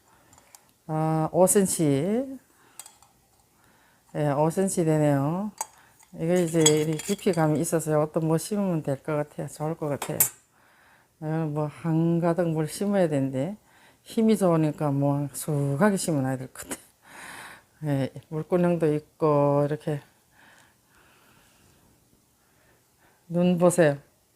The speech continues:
아이고. 자, 요런 거 두 개, 같은 거 두 개입니다. 두 개. 요런 코가 내리-, 이렇게 길게 내리뜨리고, 요건 또 위로 올린 거, 이렇게. 사이즈는 같아요.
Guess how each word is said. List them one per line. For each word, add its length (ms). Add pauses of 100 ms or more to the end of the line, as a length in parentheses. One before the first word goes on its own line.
(140)
아이고. 440 (2750)
자, 160
요런 160
거 100
두 160
개, 120
같은 340
거 80
두 160
개입니다. 480
두 180
개. 360 (360)
요런 180
코가 360
내리-, 460 (240)
이렇게 280
길게 380
내리뜨리고, 960 (500)
요건 240
또 140 (120)
위로 300
올린 260
거, 140
이렇게. 280 (760)
사이즈는 640
같아요. 440